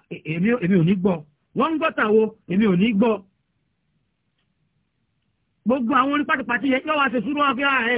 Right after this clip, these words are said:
já sí ẹ̀yin ọ̀làjú," wá fi, "Ah, mo ṣe sùúrù lórí àìlàjú,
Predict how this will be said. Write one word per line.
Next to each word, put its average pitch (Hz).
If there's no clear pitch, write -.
já 247
sí 220
ẹ̀yin 233
ọ̀làjú," 247
wá 247
fi, 226
"Ah, 226
mo 240
ṣe 277
sùúrù 302
lórí 269
àìlàjú, 202